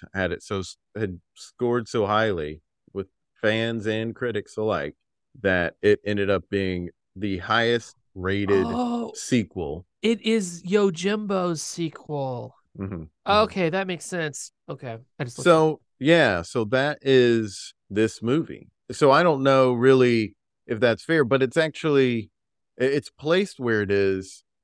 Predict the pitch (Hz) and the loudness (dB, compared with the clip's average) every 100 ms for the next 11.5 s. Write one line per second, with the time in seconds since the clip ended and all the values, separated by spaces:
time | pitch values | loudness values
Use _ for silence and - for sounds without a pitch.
0 | _ - 185 262 180 156 139 131 - 165 | _ -6 -4 -2 -2 0 -2 -6 -2 4
1 | 156 143 135 117 - - _ _ _ 147 | 6 6 4 0 -8 -20 _ _ _ -8
2 | 135 98 98 - 110 - 117 110 - 117 | -6 -4 -6 -10 -12 -8 -6 -8 -6 -6
3 | 92 113 151 - 110 98 95 104 101 110 | -2 -4 -4 -4 -4 -4 -8 -6 -4 -2
4 | 101 104 135 110 107 95 80 _ - 117 | -2 -2 -4 -2 -2 -2 -4 _ -2 0
5 | 107 78 - 117 110 92 113 135 135 90 | 0 -2 0 0 0 -2 -4 -4 -6 -6
6 | 85 90 78 98 90 87 85 98 95 - | -6 -6 -8 -8 -8 -10 -8 -8 -8 -10
7 | 92 85 107 95 85 87 95 90 87 85 | -10 -6 -4 -4 -6 -8 -8 -6 -6 -6
8 | - 95 110 95 143 143 143 156 123 123 | -4 -4 -2 0 -2 -2 -2 -2 -2 -2
9 | 127 147 143 220 175 143 139 131 135 127 | -2 -2 0 0 2 4 4 4 2 2
10 | 113 123 123 120 110 104 104 117 127 123 | 0 2 2 4 2 2 0 -2 -2 -4
11 | 107 101 107 110 104 | -2 0 0 0 -2